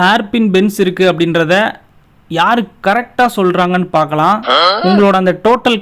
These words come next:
கவுண்ட்டை கீழே கமெண்ட்ஸ்ல போடுங்க, நான் பார்த்து தெரிஞ்சுக்கிறேன். ஆனா கிராஸ் பண்ணி வந்த எனக்கே தெரிலிங்க எவ்வளோ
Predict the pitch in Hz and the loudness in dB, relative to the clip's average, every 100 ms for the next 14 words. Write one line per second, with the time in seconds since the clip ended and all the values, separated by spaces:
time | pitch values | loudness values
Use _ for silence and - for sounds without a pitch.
0 | 180 196 208 196 180 214 208 175 180 202 | 0 0 0 -4 -4 -4 -2 0 0 -2
1 | 202 170 160 180 175 156 226 - _ _ | -2 -6 -2 -2 0 0 -2 -4 _ _
2 | - 170 - 175 180 170 160 170 165 143 | -6 -6 -2 -2 -2 -6 -4 -4 -2 -6
3 | 127 - - _ _ 180 185 202 170 165 | -8 -12 -20 _ _ 0 0 0 0 0
4 | 190 - 196 196 196 196 185 165 175 170 | 0 -2 0 2 2 2 0 0 -2 -2
5 | 196 196 185 180 185 180 170 156 165 180 | -4 -2 -2 0 0 0 0 0 2 2